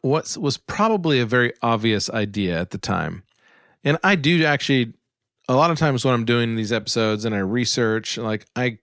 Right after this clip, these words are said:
sometimes I do talk myself into it. I'm like, "Legitimately, that was a, that's a good idea. I should start doing that, like, if I wasn't already." And most of the time I tell people, like, "I do not have a position in this company," or I'm doing this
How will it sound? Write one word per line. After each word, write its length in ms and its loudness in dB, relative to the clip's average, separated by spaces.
sometimes 460 0
I 80 2
do 200 2
talk 340 0
myself 380 -2
into 180 -2
it. 40 -4
I'm 80 -4
like, 200 -6
"Legitimately, 680 -2
that 200 -2
was 400 -2
a, 200 -2
that's 200 -2
a 60 0
good 180 2
idea. 420 0
I 120 -2
should 280 -6
start 540 -2
doing 240 -2
that, 120 -2
like, 200 -4
if 160 -4
I 40 0
wasn't 320 0
already." 480 0
And 180 -6
most 180 4
of 80 0
the 40 -2
time 140 2
I 100 2
tell 240 2
people, 340 0
like, 240 -2
"I 120 2
do 300 2
not 220 0
have 140 0
a 80 -4
position 500 -2
in 220 -2
this 220 -2
company," 500 -2
or 400 -4
I'm 340 -2
doing 320 2
this 420 -2